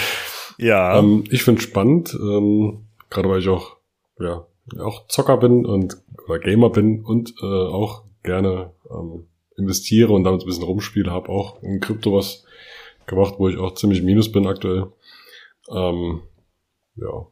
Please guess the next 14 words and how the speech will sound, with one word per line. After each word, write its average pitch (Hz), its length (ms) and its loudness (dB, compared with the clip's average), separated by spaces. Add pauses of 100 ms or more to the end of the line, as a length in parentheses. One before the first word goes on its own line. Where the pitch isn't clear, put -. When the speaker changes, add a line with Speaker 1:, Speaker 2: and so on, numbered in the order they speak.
Speaker 2:
aber 87 200 -6
ich 87 80 -4
denk, 87 260 -2 (680)
dann 50 340 -6 (680)
switchen - 480 -2
wir 92 40 4
mal, 90 280 0
lassen, 92 600 -2 (100)
wir 113 100 -2
das 131 120 2
mal 117 60 4
so 101 100 4
offen 135 220 4
lassen 139 420 0